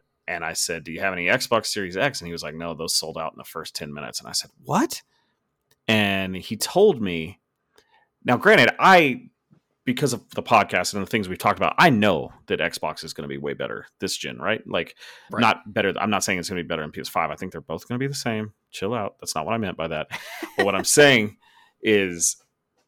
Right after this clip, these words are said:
Speaker 1: better than what they did last gen or this current gen, right? Because of the, the Games Pass model, they, they are, like you said, more consumer friendly. Now, he told me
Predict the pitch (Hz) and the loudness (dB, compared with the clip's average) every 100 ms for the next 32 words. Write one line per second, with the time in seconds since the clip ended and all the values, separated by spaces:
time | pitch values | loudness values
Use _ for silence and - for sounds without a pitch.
0 | - 107 131 127 113 110 104 101 - 95 | -10 4 6 8 6 4 4 2 2 -2
1 | 92 85 87 85 85 82 - 76 62 - | 0 -4 -4 -2 0 0 -4 -8 -10 -10
2 | - 87 90 _ _ 87 - - 85 - | -8 -8 -10 _ _ -8 -6 -4 -6 -6
3 | 64 60 78 104 - - 98 110 95 87 | -8 -6 -4 -4 -6 -8 -4 0 0 0
4 | - - - - - 95 85 92 85 80 | -8 -14 -20 -10 0 0 0 0 0 0
5 | - 101 98 101 98 - 98 92 107 95 | -2 -6 0 0 0 0 2 2 0 0
6 | 87 87 85 82 98 101 98 98 92 87 | 0 -2 -2 -4 -2 0 2 2 0 -4
7 | - 87 - 95 - 85 78 85 85 - | -8 -8 -6 -2 0 0 -2 -8 -8 -10
8 | 110 - - 143 120 110 107 - 139 90 | -6 -2 2 2 4 0 0 2 2 2
9 | 73 _ - - _ - 101 76 - _ | -8 _ -20 -20 _ -2 0 0 -8 _
10 | _ _ - 147 - 208 220 120 95 90 | _ _ -6 -4 4 6 6 4 -2 -4